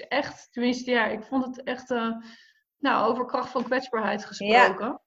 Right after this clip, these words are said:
Speaker 2: Ja, het,
Speaker 1: Heel
Speaker 2: het is een
Speaker 1: bijzonder.
Speaker 2: heel mooi, het gaat, eh, Erik Scherder heeft een, eh, programma, dat is volgens mij gisteravond gestart. Scherder, ehm,
Speaker 1: Laat je niet kist-,
Speaker 2: Laat je
Speaker 1: laat
Speaker 2: niet
Speaker 1: zich
Speaker 2: kisten,
Speaker 1: niet
Speaker 2: inderdaad.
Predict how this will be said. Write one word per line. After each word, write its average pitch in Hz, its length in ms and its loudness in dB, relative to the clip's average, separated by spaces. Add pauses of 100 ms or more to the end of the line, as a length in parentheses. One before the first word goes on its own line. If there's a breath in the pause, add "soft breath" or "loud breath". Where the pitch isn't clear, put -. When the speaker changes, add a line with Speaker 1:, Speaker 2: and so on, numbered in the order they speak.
Speaker 2:
Ja, 214 360 4
het, 196 180 0
Speaker 1:
Heel 262 120 0
Speaker 2:
het - 100 2
is 180 40 -6
een - 80 -8
Speaker 1:
bijzonder. 214 360 0
Speaker 2:
heel 220 100 4
mooi, 214 140 4
het 214 120 2
gaat, 247 260 8
eh, - 200 8
Erik 233 160 8
Scherder 226 360 6
heeft 196 420 2
een, 190 180 2
eh, - 320 0
programma, 226 420 4
dat 196 160 0
is - 60 -18
volgens 208 220 -6
mij 170 120 2
gisteravond 185 680 -2
gestart. 226 540 2 (420 loud breath)
Scherder, 190 840 2
ehm, 175 440 -6 (400)
Speaker 1:
Laat 233 260 -2
je 254 60 -6
niet 226 180 -2
kist-, - 400 -12
Speaker 2:
Laat 185 120 6
je 240 60 2
Speaker 1:
laat 240 100 0
Speaker 2:
niet 170 80 -2
Speaker 1:
zich - 100 -6
Speaker 2:
kisten, 247 200 2
Speaker 1:
niet 240 100 -2
Speaker 2:
inderdaad. 202 380 2